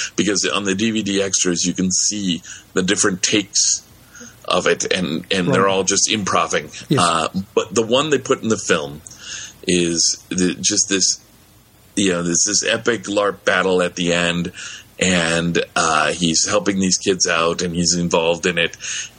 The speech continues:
Speaker 1: and he just starts wailing on the, the heavy, like,
Speaker 2: Mm.
Speaker 1: not, not the, the, the arch villain, but the arch villain's big bad.
Speaker 2: That's right, yeah,
Speaker 1: And,
Speaker 2: yeah,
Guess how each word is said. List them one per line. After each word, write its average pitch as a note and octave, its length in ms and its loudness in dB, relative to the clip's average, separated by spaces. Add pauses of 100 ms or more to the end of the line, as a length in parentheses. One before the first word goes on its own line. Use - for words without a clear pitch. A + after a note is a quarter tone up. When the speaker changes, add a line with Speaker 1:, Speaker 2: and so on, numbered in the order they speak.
Speaker 1:
and E2 400 2
he E2+ 180 0
just F#2+ 280 2
starts - 540 -2
wailing G#2 520 0
on F2+ 360 0
the, E2+ 360 -2 (180)
the - 140 4
heavy, E2 420 0 (400)
like, C#3+ 160 2
Speaker 2:
Mm. C#3 80 0
Speaker 1:
not, A#2+ 260 0
not C3+ 340 -2
the, A#2 500 0
the, G2+ 260 -2 (220)
the F2 440 0
arch A#2+ 320 0
villain, F2+ 380 0
but F#2 240 0
the F2+ 240 0
arch G2 260 -2
villain's F2 720 0 (640)
big F#2 280 0
bad. C#2+ 400 -2
Speaker 2:
That's - 320 -2
right, D3+ 100 2
yeah, F#2 220 2
Speaker 1:
And, E3 100 -2
Speaker 2:
yeah, C#3 120 -2